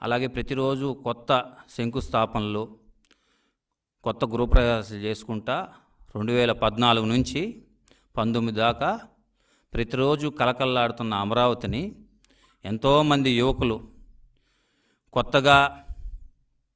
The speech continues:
ఇంజనీరింగ్ పూర్తి చేసి, ఎంబీఏలు పూర్తి చేసి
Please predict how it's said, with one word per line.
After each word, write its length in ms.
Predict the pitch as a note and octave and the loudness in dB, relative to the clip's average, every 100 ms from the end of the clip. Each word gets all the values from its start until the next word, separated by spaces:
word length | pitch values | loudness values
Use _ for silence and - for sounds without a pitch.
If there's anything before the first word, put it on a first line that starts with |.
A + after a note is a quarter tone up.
| _ _ _ _ _ _ _ _ _ _ _ _ _ - | _ _ _ _ _ _ _ _ _ _ _ _ _ -2
ఇంజనీరింగ్ 480 | C3 C#3+ D3 C#3 C3+ C#3+ | 2 4 4 4 4 4
పూర్తి 240 | B2 B2 | 2 0
చేసి, 280 | A#2+ A2+ B2+ | -4 -4 -4
ఎంబీఏలు 480 | A#2+ A#2 B2+ C3+ B2 | -2 0 2 2 0
పూర్తి 380 | - B2 B2 A2+ | -2 -4 -2 -4
చేసి 520 | A2 - A#2 A#2+ | -4 -4 -6 -6